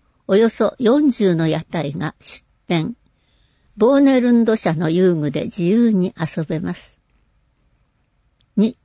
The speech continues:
続くをつなぐ柏の写真展。柏駅周辺の今と昔を展示。あの頃の柏の雰囲気を感じることができます。一と二の参加者限定。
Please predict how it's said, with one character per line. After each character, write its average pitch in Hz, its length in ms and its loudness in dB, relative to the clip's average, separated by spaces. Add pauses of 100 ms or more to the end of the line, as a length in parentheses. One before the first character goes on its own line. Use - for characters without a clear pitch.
(120)
続 233 340 -4
く 254 240 0
を 190 60 2
つ - 180 -6
な 175 160 -2
ぐ 165 200 -4
柏 220 440 -4
の 220 120 -2
写 190 180 -4
真 202 300 -4
展。 135 340 -8 (920)
柏 262 460 -2
駅 247 240 -2
周 214 300 0
辺 185 340 -4
の 185 180 -6
今 233 260 0
と - 140 -6
昔 151 480 -6
を 151 120 -4
展 165 360 -6
示。 - 220 -12 (840)
あ 196 120 0
の 247 160 2
頃 226 340 0
の 165 320 -4
柏 220 400 -2
の 220 140 0
雰 208 320 0
囲 202 80 -8 (100)
気 160 140 -2
を - 100 -4
感 190 360 -2
じ 196 140 0
る 185 100 -4
こ 180 160 -2
と 196 120 -8
が 170 160 -4
で 139 140 -6
き - 160 -10
ま 151 160 -6
す。 - 240 -20 (1700)
一 - 240 -4
と 294 160 0
二 262 120 4
の 196 140 2
参 196 300 -2
加 208 100 -4
者 165 160 -6
限 147 280 -4
定。 - 360 -6